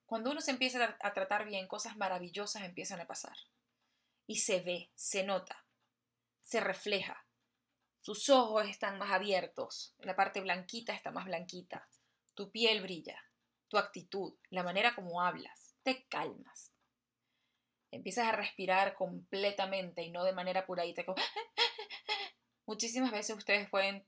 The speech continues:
pararse en la mitad del, del día y darse cuenta que no habían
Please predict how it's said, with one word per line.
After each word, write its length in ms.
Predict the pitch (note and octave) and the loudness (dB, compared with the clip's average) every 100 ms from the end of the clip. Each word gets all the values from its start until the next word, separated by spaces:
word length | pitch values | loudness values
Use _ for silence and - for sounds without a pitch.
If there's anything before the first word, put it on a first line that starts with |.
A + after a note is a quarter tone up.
| _ | _
pararse 460 | F#3+ F#3 G3 G3+ G#3 | 6 8 8 4 -4
en 40 | |
la 80 | F3+ | -4
mitad 300 | F3 F#3 F#3 | -2 0 2
del, 220 | F3+ E3 | 0 -6
del 180 | F#3 F3 | -4 -4
día 160 | G3 F#3+ | -2 0
y 60 | |
darse 260 | F#3 F3+ G3 | 0 -2 -2
cuenta 280 | G3 F#3+ F#3+ | -4 -2 -4
que 260 | F3+ - - | -6 -10 -8
no 160 | F#3 | 0
habían 420 | G3 A3+ A#3 G#3 | 2 2 0 -2